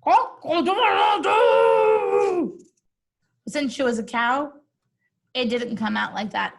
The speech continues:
at all. It was the first time anyone had done anything funny in months, so it made all the animals laugh. Look at the sheep, she's smiling finally. And look,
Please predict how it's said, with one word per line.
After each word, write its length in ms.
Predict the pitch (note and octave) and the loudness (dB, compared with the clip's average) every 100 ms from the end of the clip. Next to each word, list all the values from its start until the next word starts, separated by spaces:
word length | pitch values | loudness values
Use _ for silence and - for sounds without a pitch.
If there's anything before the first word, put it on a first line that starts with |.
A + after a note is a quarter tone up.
| - | -8
at 140 | A3 | -6
all. 460 | G#3 G3 F#3+ F3+ _ _ _ _ _ _ _ _ _ _ _ _ | -4 -6 -8 -10 _ _ _ _ _ _ _ _ _ _ _ _
It 80 | C4 | -4
was 160 | C#4 G#3 | -4 -4
the 120 | G#3 | -10
first 640 | - - C4 D4+ E4+ - | -12 -8 -2 -2 -2 -8
time 320 | - C#4 C4+ B3+ | -6 -4 -4 -6
anyone 380 | D4 D4 D4+ D4+ | -6 -4 -4 -6
had 200 | A#3 G#3+ | -6 -6
done 300 | A3 G#3+ - | -4 -6 -8
anything 600 | - D#4 E4+ E4 E4+ C#4 - | -8 -6 -6 -8 -10 -12 -4
funny 340 | C4+ C4+ C4+ | -4 -2 -6
in 160 | C4 B3+ | -8 -4
months, 500 | A3 G3+ - - _ _ _ _ _ _ _ | -4 -6 -12 -20 _ _ _ _ _ _ _
so 240 | _ C4 | _ -4
it 120 | C4+ C4 | -4 -4
made 240 | A3 G3 A3+ | -6 -6 -4
all 420 | A#3 C4 A#3+ A3 | -2 -2 -4 -4
the 220 | G#3+ A#3 | -6 -6
animals 460 | A#3 A3+ A3+ A3+ A3 | -4 -2 -4 -6 -8
laugh. 340 | A3 G3+ F#3+ - _ _ - _ _ | -8 -8 -12 -18 _ _ -20 _ _
Look 140 | D4+ | -12
at 60 | D#4 | -10
the 180 | F4+ C#4+ - | -12 -14 -18
sheep, 400 | - - F4+ F4 | -20 -12 -8 -8
she's 260 | - E4+ E4 | -8 -8 -8
smiling 640 | - E4+ F4 F#4+ F4+ D#4+ | -8 -6 -4 -6 -8 -10
finally. 540 | D4 D4 C#4 B3+ B3 A#3+ - - - - - - _ _ _ _ _ _ | -8 -8 -6 -8 -10 -8 -10 -10 -18 -20 -20 -20 _ _ _ _ _ _
And 200 | D4+ D#4+ | -10 -10
look, 480 | F#4 A#4 A#4 E4 - | -8 -8 -10 -12 -20